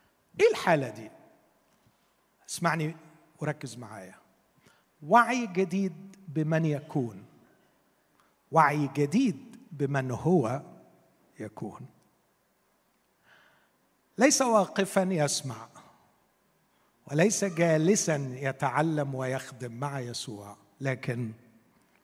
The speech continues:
ساجداً على ركبتيه. وعي جديد بمن هو يكون. الحديث من الأول يا معلم، لكن عند رجلين يسوع،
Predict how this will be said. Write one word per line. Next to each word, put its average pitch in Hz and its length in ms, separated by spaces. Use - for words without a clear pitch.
ساجداً 113 680
على 113 280
ركبتيه. - 720
وعي 311 220
جديد 185 540
بمن 165 300
هو 202 360
يكون. 123 640
الحديث 175 500
من 170 120
الأول 151 400
يا 143 120
معلم، 120 640
لكن 123 420
عند 170 300
رجلين 147 420
يسوع، 123 600